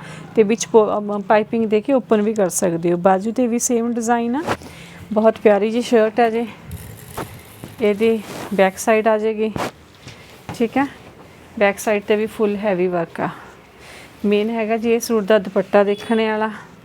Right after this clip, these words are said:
ਇਹਦੇ ਨਾਲ ਤੁਹਾਨੂੰ ਪਿਓਰ ਕਰੇਪ ਦੀ ਸਲਵਾਰ ਦੇਵਾਂਗੇ। ਇਹ ਹੈਗਾ ਜੀ ਇਹਦਾ ਹੈਵੀ ਦੁਪੱਟਾ।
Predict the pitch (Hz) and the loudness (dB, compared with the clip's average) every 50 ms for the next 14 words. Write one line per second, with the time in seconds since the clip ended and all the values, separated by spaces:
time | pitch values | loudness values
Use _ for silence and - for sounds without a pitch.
0 | - - 226 202 202 226 226 226 226 226 - 233 214 214 214 208 - 214 208 220 | -6 0 2 2 2 2 0 -2 -4 -2 -2 -2 -2 -2 -2 0 0 2 2 0
1 | 220 - - 214 202 202 202 196 214 220 214 - 208 190 185 185 202 202 202 226 | 0 -2 0 0 0 0 -2 -4 -6 -6 -4 -4 -4 -2 0 0 -2 -2 -2 -4
2 | 220 226 233 233 220 220 214 - - - - - - - - - - - - - | -2 -2 -2 -2 -4 -4 -6 -6 -16 -20 -20 -20 -20 -20 -20 -20 -20 -20 -6 -4
3 | 208 214 202 220 190 180 202 196 185 202 190 185 208 220 202 208 196 180 175 214 | -4 -2 0 -2 -2 0 -2 -2 0 -2 0 0 0 -2 0 -2 -2 -2 -2 -2
4 | 247 277 277 - - - - - - 190 - 196 170 - - - | -4 -4 -8 -10 -12 -12 -12 -14 -14 -6 -6 -6 -6 -4 -6 -6